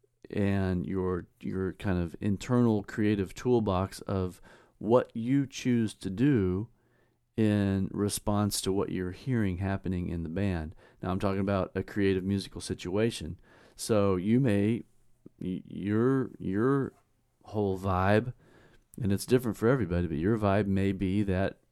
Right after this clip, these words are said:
when you wanna have everybody in the, in the solid pocket, you're gonna play downbeats on the qu-, as quarter notes. And when you wanna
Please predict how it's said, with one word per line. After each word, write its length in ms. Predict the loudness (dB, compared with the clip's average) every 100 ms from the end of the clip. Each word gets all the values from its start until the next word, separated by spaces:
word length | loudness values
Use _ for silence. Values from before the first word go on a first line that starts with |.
| _ _ _ -20 _ _ _
when 400 | -4 0 2 2
you 180 | 2 2
wanna 300 | 4 4 4
have 360 | 4 2 2 0
everybody 720 | 0 0 2 2 2 0 -4 -14 _ _ _ -4
in 220 | 2 2
the, 200 | 2 -2 -2
in 200 | 0 2
the 80 |
solid 460 | 0 -2 0 0 0
pocket, 400 | -2 -2 -2 -4
you're 160 | -2 0
gonna 140 | 0
play 180 | 0 -2
downbeats 440 | 0 0 -2 -2
on 120 | -2 -2
the 80 |
qu-, 180 | -4 -6
as 200 | -4 -4
quarter 260 | -2 -2 0
notes. 340 | -2 -4 -14 -20 -20 -20 -12
And 160 | -6 -2
when 160 | 0
you 140 | 2 2
wanna 460 | 2 2 2 0